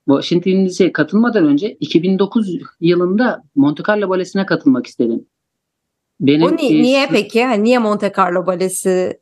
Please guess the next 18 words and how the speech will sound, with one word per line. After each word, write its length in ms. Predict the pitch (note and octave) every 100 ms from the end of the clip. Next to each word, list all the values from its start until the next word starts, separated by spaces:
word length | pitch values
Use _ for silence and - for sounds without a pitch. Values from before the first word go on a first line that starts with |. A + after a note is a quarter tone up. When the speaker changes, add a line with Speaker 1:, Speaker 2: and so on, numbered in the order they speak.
| -
Speaker 2:
dikkatini 300 | G3+ G3+ F#3+ -
Speaker 1:
Çünkü 140 | F#3+
benim 140 | D3 F3+
Speaker 2:
çekmişti? 220 | - A#3+
Speaker 1:
sınıf 200 | G#3 B3
ar-, 160 | A#3+ - - _
sınıf 360 | - D3+ G3
arkadaşım 680 | G#3 G#3 G#3+ G3 F#3+ C#3+ - _ -
Ediz 240 | D3 D#3
Ergüç, 380 | F#3+ G3+ E3 - -
o 120 | D#3
da 60 | E3
İstanbul 520 | D3+ D#3 D3+ D3 C#3+
Speaker 2:
Hı. 400 | _ _ _ -
Speaker 1:
Balesi'nde 520 | C#3+ C#3+ C#3+ C#3 C3 - _ -
Principal 460 | C#3+ C3+ C#3+ C3+
dans 280 | C3 C3 -
etti. 440 | C3 - A#3+ B3